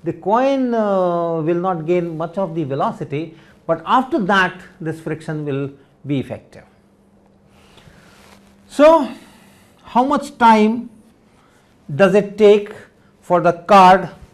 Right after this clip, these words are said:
to pass this coin? So, if the length is L and this card is moving with some velocity v,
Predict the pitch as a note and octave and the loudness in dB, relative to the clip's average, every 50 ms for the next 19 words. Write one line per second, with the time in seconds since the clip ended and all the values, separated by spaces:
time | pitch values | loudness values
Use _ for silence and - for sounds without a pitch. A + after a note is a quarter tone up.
0 | _ _ _ _ _ _ - - - - _ _ _ - G3+ G3 F3+ F3 E3+ E3+ | _ _ _ _ _ _ -20 -20 -20 -20 _ _ _ 2 6 8 8 8 6 6
1 | E3 D3 - - - - _ _ _ _ _ _ _ _ _ _ - C4 B3+ B3 | 2 -2 -6 -12 -20 -20 _ _ _ _ _ _ _ _ _ _ 4 6 6 6
2 | A3 F#3 - - E3+ F#3 E3+ - - - - - - - - - - - - _ | 6 2 -2 0 0 0 0 0 -4 -16 -20 -20 -20 -20 -20 -20 -20 -20 -20 _
3 | _ _ _ - D#3+ D#3+ C3 A2+ G#2+ - _ _ _ _ _ _ _ _ _ _ | _ _ _ -6 -4 -4 -4 -4 -10 -18 _ _ _ _ _ _ _ _ _ _
4 | _ _ _ _ _ _ _ - D3+ E3 E3 D3+ D3+ D3+ C#3+ D#3 G3+ A#3+ C4+ B3+ | _ _ _ _ _ _ _ -6 -4 -4 -2 -2 0 0 0 2 2 2 0 0
5 | - F#3 D#3 C3+ D3 - E3 A#3+ D4 C4 A3+ C#4 C#4 - - - _ _ _ _ | -2 -2 -2 -2 -2 0 2 4 4 4 2 0 -4 -10 -16 -20 _ _ _ _
6 | _ - - D3 D#3+ E3 E3 E3 - - F3 F3+ G3+ G#3 G3 F#3 D#3+ E3+ F3+ F#3+ | _ -10 -8 -6 -4 -4 -6 -6 -6 -4 -2 0 0 0 0 -2 -2 -2 -4 -2
7 | F#3+ F#3+ F#3 F3 E3 E3+ E3 - - G3+ F#3 F3 F3 F3 E3+ D#3 - E3 D3+ E3 | -2 -2 -4 -4 -4 -6 -6 -8 -8 -6 -4 -4 -2 -4 -4 -4 -6 -8 -8 -6
8 | C3+ B2 F3+ C4+ D4 C4+ B3+ C#4 - | -6 -2 -2 0 0 0 -2 -6 -12